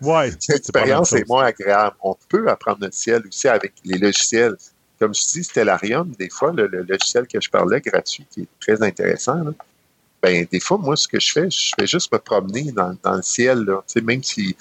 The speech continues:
Speaker 2: je vais pas observer le soir, je fais juste comme apprendre mon ciel. Euh, tel objet, ah oui, il y a tel objet là, tout ça. Puis là, quand j'arrive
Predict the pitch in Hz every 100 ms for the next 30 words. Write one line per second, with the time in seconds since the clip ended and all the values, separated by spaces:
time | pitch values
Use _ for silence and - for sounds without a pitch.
0 | _ - - 92 120 - - 92 127 135
1 | - 110 131 143 _ _ _ - 107 95
2 | 180 - - - - 117 117 - 95 117
3 | 127 135 113 104 - 123 120 90 _ _
4 | _ 113 113 95 92 - 117 117 - 123
5 | 120 117 120 123 104 120 117 107 110 104
6 | 120 - - 147 - - _ _ - 190
7 | 180 143 110 139